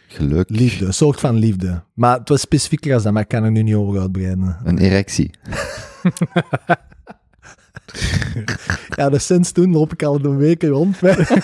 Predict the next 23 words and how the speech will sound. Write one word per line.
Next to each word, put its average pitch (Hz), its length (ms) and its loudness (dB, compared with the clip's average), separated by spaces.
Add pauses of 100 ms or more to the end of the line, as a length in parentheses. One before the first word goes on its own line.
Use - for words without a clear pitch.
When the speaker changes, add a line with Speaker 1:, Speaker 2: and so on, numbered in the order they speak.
(3250)
Speaker 2:
Ehm, 156 560 2 (440)
ja, 143 200 2
nee, 127 200 4
dus 127 140 4
dat 117 100 4
was 117 200 4
echt 123 260 -2
een, 117 180 2
eh, 113 220 2
ongelofelijke 127 760 2
ervaring. 101 680 0 (200)
Ehm, 92 540 0 (520)
ook 139 180 0
zien 127 200 2
hoe 131 100 4
dat 117 140 2
die 110 80 2
mensen 110 300 2
daar 101 140 2
leven, 95 260 2
dat 95 100 2
was 95 180 2
echt - 380 -6